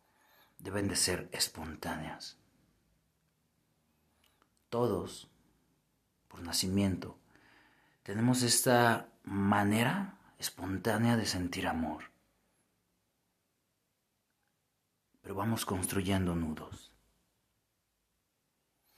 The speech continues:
Nudos al externarlo, porque no podemos decirle a nadie que lo amamos o que la amamos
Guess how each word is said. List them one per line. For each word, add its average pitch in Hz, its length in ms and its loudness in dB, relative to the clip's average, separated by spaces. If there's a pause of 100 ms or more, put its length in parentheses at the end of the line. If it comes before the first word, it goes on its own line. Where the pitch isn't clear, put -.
(800)
Nudos 101 680 4 (320)
al 87 120 -6
externarlo, 85 960 -2 (300)
porque 90 680 -6 (680)
no 90 160 -12
podemos 123 380 8
decirle 113 440 6
a 107 300 6
nadie 123 580 4
que 101 120 0
lo 98 120 2
amamos 135 640 4 (480)
o 80 100 -16
que 87 140 -8
la 87 100 -2
amamos 101 640 0